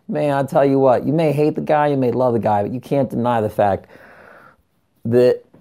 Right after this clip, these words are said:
with all of his insults, he actually put people, this is not getting political, all right? Just, just giving credit where credit is deserved. The guy won the presidency. He has no political experience, all right?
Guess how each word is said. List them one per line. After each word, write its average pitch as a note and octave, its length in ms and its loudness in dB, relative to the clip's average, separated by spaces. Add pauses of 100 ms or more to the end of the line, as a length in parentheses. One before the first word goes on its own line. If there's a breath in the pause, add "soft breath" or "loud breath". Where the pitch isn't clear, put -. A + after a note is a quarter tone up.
(840)
with B2 280 0
all C#3+ 240 6
of C#3+ 60 2
his B2+ 120 0
insults, C3 720 0
he A2+ 180 0
actually A#2+ 440 0
put B2 420 2
people, G2 540 0
this C3+ 240 -2
is D3 200 -2
not F#2+ 220 -2
getting D#3+ 160 -4
political, - 560 0 (300)
all B2 80 -4
right? C#3 280 -2
Just, D#3+ 360 -2
just E3 260 0
giving D3 220 2
credit A#2+ 280 2
where G2+ 140 -2
credit G#2 320 0
is F#2+ 140 -4
deserved. F#2+ 400 -2
The - 20 -4
guy B2+ 200 0
won C#3 120 0
the A2 80 -2
presidency. G#2+ 800 -2
He A#2 80 -2
has A2+ 160 0
no A2+ 160 0
political G2+ 400 -4
experience, F2+ 500 -4
all - 80 -2
right? A2 260 -2